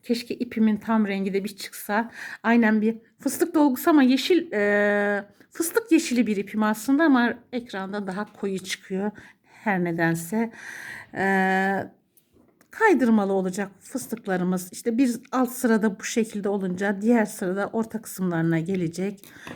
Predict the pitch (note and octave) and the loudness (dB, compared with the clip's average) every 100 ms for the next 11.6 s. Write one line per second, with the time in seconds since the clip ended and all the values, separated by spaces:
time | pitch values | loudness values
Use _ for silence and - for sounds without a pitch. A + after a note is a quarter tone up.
0 | - C#4 B3+ A3 B3+ - G3 F#3 F#3+ F3+ | -2 -2 -2 -6 -6 -8 -10 -4 -2 0
1 | E3+ F#3 B3+ C4 B3 A#3+ A3+ A3 A3+ A3+ | -2 2 0 2 -2 -2 0 0 0 0
2 | A3+ A3+ - - - - D#4 A#3+ A3+ A3+ | 0 -4 -20 -20 -16 0 2 4 2 -4
3 | - A#3 A3+ A3 G3 F#3 - G3+ G3 G#3 | -8 -4 -4 -4 -8 -8 -6 -8 -4 -4
4 | G#3 - A#3+ A3+ G#3 G3 F#3+ F3+ F#3 F#3 | -2 -2 -2 0 2 0 -2 -2 -2 -2
5 | G3 G3 - _ - F3 G3 G#3 F#3+ F#3 | -2 -6 -18 _ -10 -8 0 0 0 -2
6 | G3 F#3+ F#3+ F#3+ - - G#3+ - G#3 F3+ | -4 -2 -2 -4 -10 -4 -2 0 -2 -2
7 | - F3 F3+ F3 E3+ F#3+ E3+ E3 - G3 | -2 -2 0 0 -2 -6 -4 -6 -4 -6
8 | G3+ - - - - B3+ A3 G#3+ - F#3 | -8 -10 -20 -12 4 6 6 -2 -6 -4
9 | F3+ F3+ F#3 F#3 - G#3 G#3 F#3 E3+ E3+ | -2 -4 -6 -10 -14 -10 -8 -4 -6 -6
10 | A3+ A3+ A3+ - - - - F#3 F3 G#3+ | -6 -4 -4 -8 -10 -10 -6 -6 -2 0
11 | F3+ D3 C#3+ C3+ C3+ | 0 0 -2 -6 -8